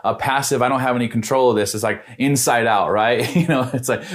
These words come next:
the, the, all those little spheres are going to the dump, the memory dump, right? It's like, "Oh, I just forgot 'em," right? Well, keep Chopsticks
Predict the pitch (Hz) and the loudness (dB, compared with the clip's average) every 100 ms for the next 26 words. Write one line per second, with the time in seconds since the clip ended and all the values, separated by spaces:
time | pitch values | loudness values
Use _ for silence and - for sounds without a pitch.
0 | 147 143 127 - 117 156 180 143 180 175 | 0 2 2 0 2 4 6 6 4 6
1 | 170 160 165 143 117 - - - 180 156 | 4 6 6 6 2 -2 -2 2 4 4
2 | 139 139 160 147 123 123 151 127 98 113 | 4 4 4 4 2 2 2 0 -2 0
3 | 123 135 123 110 107 95 90 120 123 - | 2 2 2 0 0 -2 0 0 0 -6
4 | - 139 165 190 190 170 - 143 139 110 | -10 -4 0 0 0 -2 -2 2 2 2
5 | 87 92 127 135 - 101 - 196 156 - | -2 -2 -2 -4 -6 -6 -4 -4 -4 0
6 | 175 170 - 170 165 - | 0 0 -2 -2 0 -4